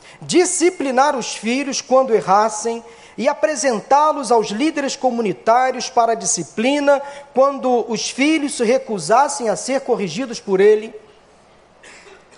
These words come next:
arranjar o casamento dos filhos com esposas adequadas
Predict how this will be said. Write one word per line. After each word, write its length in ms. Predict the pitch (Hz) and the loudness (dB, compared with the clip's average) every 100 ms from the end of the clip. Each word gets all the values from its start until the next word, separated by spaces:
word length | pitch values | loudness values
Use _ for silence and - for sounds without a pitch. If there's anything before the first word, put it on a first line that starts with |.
| - - - _ | -20 -20 -20 _
arranjar 880 | 277 330 285 247 180 139 240 320 302 | 2 2 2 0 -2 0 2 2 0
o 80 | 254 | 0
casamento 840 | 262 254 233 196 180 240 311 269 | 2 2 2 0 2 0 0 -4
dos 280 | 196 180 - | -6 -6 -6
filhos 420 | 190 262 294 262 | -4 -4 -4 -6
com 240 | - 254 220 | -4 -2 -2
esposas 680 | 175 - 208 277 202 175 185 | -6 -2 0 2 0 0 0
adequadas 960 | 262 208 - 165 170 170 170 - - | 0 -2 -2 2 2 2 -4 -16 -20